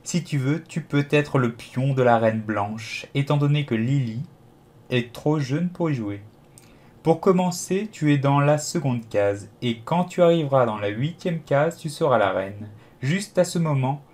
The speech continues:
je ne sais pourquoi, elles se mirent à courir. » En y réfléchissant plus tard, Alice ne put comprendre comment cela s'était fait. Tout ce qu'elle se rappelle,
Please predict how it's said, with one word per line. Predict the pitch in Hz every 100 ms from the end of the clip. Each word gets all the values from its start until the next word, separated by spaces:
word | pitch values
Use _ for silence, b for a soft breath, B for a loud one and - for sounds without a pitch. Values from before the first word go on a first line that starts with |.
| b b -
je | 120
ne | 123
sais | - 190
pourquoi, | 180 180 170 - 127 131 - _ - -
elles | 135
se | - -
mirent | 123 123 131 139 -
à | 120
courir. » | - 110 107 104 110 110 B B - - _ - _ _ -
En | 127
y | 113
réfléchissant | 110 151 165 180 - 135 120
plus | 113 110
tard, | 104 123 139 -
Alice | 123 143 143
ne | 104
put | 107 -
comprendre | 131 127 156 170 175
comment | 113 131
cela | 135 117 123
s'était | - - 95
fait. | - - - _ B B B B B -
Tout | 196
ce | - -
qu'elle | 120 147 147
se | - 98
rappelle, | 113 - 101 120